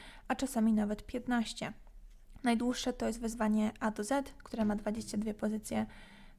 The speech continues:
e, siłą rzeczy, bo jest to wyzwanie alfabetyczne. W każdym razie, e, to jest plan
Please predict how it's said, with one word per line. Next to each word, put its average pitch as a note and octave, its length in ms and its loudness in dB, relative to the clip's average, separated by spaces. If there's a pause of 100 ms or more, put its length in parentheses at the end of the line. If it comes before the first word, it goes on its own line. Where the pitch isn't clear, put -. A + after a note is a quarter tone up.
e, A3+ 100 2
siłą G#3+ 280 2
rzeczy, G#3 260 -2
bo A3 100 0
jest A3 320 -4
to A3 100 -2
wyzwanie G#3+ 600 -2 (120)
alfabetyczne. - 640 -4 (840)
W - 80 -16
każdym C#4 280 6
razie, G#3+ 300 2 (380)
e, A3 300 4 (280)
to C#4 140 8
jest C#4+ 300 2
plan A3 440 2